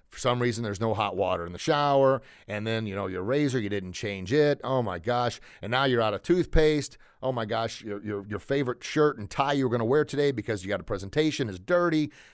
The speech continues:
Now you're running late. The kid spilt milk on the floor.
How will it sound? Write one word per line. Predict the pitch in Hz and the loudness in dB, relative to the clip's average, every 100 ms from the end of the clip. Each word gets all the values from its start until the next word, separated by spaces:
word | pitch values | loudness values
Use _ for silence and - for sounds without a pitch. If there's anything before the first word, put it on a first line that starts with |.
| _ _ | _ _
Now | 127 143 | -2 0
you're | 123 | 0
running | 113 104 98 | -2 -4 -2
late. | 131 156 147 | 0 0 0
The | - | -8
kid | - 165 - | -2 0 0
spilt | - 127 101 | 2 2 2
milk | 107 92 | 0 0
on | 92 | -6
the | 92 | -6
floor. | - 175 170 160 | 4 8 8 6